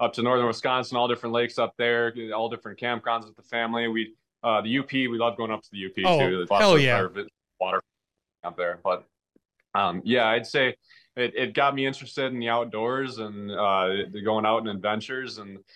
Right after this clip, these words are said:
Speaker 1: the more places I explore, the more,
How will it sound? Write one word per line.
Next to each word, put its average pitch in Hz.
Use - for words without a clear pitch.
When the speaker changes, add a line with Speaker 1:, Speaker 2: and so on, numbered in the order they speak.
Speaker 1:
the 117
more 120
places 127
I 123
explore, 123
the 120
more, 113